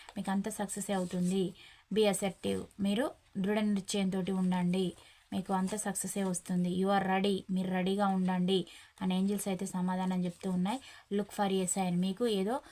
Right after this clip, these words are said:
సైన్ అనేది వస్తూ ఉంది, but మీరు అది గమనించట్లేదు అని కూడా మీకు యూనివర్స్ అయితే చెప్తూ ఉందండి. ఆ, ఈ లవ్ ఒరాకిల్ కార్డ్స్లో కూడా చూద్దాము. మ్మ్.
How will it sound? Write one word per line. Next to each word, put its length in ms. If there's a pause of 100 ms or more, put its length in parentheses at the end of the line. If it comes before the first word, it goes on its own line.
(160)
సైన్ 300
అనేది 280
వస్తూ 380
ఉంది, 220 (400)
but 160
మీరు 180
అది 240 (300)
గమనించట్లేదు 800
అని 180
కూడా 260 (300)
మీకు 180
యూనివర్స్ 360
అయితే 160
చెప్తూ 320
ఉందండి. 500 (400)
ఆ, 60 (1120)
ఈ 280
లవ్ 260
ఒరాకిల్ 480
కార్డ్స్లో 460
కూడా 320 (300)
చూద్దాము. 640 (4000)
మ్మ్. 440